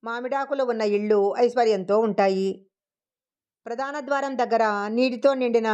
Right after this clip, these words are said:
కలశాన్ని ఉంచినట్లయితే ఇంట్లో లక్ష్మీదేవి తప్పకుండా ప్రవేశిస్తుంది. పూజా గదిలో పచ్చకర్పూరము, తొమ్మిది యాలకులు,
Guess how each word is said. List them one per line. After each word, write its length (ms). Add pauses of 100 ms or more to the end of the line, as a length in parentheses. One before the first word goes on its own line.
(120)
కలశాన్ని 580
ఉంచినట్లయితే 680 (680)
ఇంట్లో 340 (340)
లక్ష్మీదేవి 680 (500)
తప్పకుండా 500
ప్రవేశిస్తుంది. 840 (540)
పూజా 240
గదిలో 340 (100)
పచ్చకర్పూరము, 880 (160)
తొమ్మిది 340
యాలకులు, 580